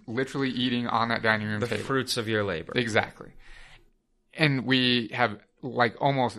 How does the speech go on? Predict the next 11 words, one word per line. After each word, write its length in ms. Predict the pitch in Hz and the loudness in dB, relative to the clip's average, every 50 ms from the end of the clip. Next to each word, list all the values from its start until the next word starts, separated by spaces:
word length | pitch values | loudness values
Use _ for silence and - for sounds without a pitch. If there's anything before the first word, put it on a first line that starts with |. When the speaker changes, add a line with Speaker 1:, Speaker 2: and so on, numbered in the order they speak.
| - - - - | -10 -18 -6 0
Speaker 1:
almost 280 | - 185 190 156 127 - | 2 2 4 2 2 0
no 300 | 110 104 101 113 120 143 | -2 -2 4 6 6 6
one 240 | 143 135 135 131 127 | 6 6 4 2 0
today, 480 | - 131 117 113 107 104 104 101 107 - | -2 0 0 2 4 4 4 4 2 2
at 160 | 113 110 107 | 0 -2 -2
least 220 | 110 120 117 - - | -2 -2 -2 -2 -4
in 120 | 113 107 | -4 -2
modern 340 | 104 104 107 113 117 120 117 | 2 4 4 4 4 2 0
advanced 420 | 110 98 107 107 107 104 101 - | -2 0 0 0 0 0 -4 -4
capitalist 380 | - - 113 107 - 113 101 - | -2 0 0 0 0 -4 -6 -6
society, 600 | - 101 - - 107 104 101 95 98 98 92 | -8 -4 -2 0 2 2 2 0 -2 -4 -4